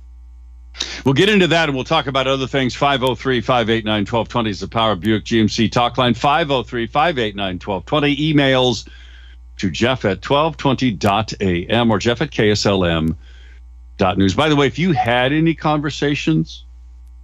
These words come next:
as I had asked you to do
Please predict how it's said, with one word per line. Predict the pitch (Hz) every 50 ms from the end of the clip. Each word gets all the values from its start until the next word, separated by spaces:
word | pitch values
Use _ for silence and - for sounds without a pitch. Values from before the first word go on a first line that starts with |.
| - - - - - - - - - - -
as | 107 107 101 113
I | 110 110 110 110 113 113 113 110 - -
had | - - 104 98
asked | 104 113 131 131 - - -
you | 120 104
to | 87 87
do | 76 82 87 82 98 123 156